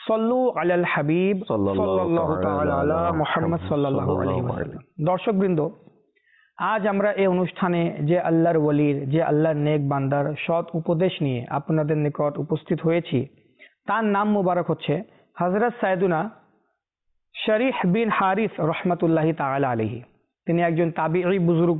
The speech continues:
Speaker 1: এবং অসংখ্য সাহাবা কেরামের সাথে তিনি সাক্ষাৎ করেছেন এবং অসংখ্য রিওয়ায়াত ওনার মাধ্যমে বর্ণনা হয়েছে।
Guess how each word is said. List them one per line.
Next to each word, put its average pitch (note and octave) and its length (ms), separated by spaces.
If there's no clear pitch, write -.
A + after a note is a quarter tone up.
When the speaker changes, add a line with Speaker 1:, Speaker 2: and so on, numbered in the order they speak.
Speaker 1:
এবং E3+ 360
অসংখ্য G3 460
সাহাবা E3+ 380
কেরামের D#3 340
সাথে D3 240
তিনি C#3+ 220
সাক্ষাৎ D#3+ 400
করেছেন C3+ 480
এবং D3 320
অসংখ্য E3+ 440
রিওয়ায়াত E3 520
ওনার D#3 200
মাধ্যমে D3 500
বর্ণনা C#3 380
হয়েছে। B2 440